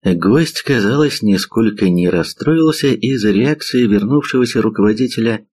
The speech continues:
лаборатории и продолжал источать доброжелательность. «Вряд ли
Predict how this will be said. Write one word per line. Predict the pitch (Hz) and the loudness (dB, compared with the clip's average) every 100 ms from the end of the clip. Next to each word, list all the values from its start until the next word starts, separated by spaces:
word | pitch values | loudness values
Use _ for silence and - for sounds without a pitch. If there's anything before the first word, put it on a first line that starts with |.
| _ | _
лаборатории | 101 107 98 104 107 104 - 50 - - _ _ _ _ _ _ _ | 0 0 2 0 -2 -2 -2 -2 -6 -14 _ _ _ _ _ _ _
и | - 120 180 | 0 0 2
продолжал | 202 170 147 104 123 151 | 0 2 2 2 0 0
источать | - 92 - 87 101 - _ - | 0 -4 -2 -4 -4 -8 _ -6
доброжелательность. | 95 98 87 82 90 76 62 - - - - - _ _ _ _ _ _ _ _ _ _ _ _ _ | -2 0 0 -2 0 -2 -2 -6 -12 -14 -16 -18 _ _ _ _ _ _ _ _ _ _ _ _ _
«Вряд | 104 135 185 185 - | -2 2 2 0 0
ли | 156 151 117 | 2 2 2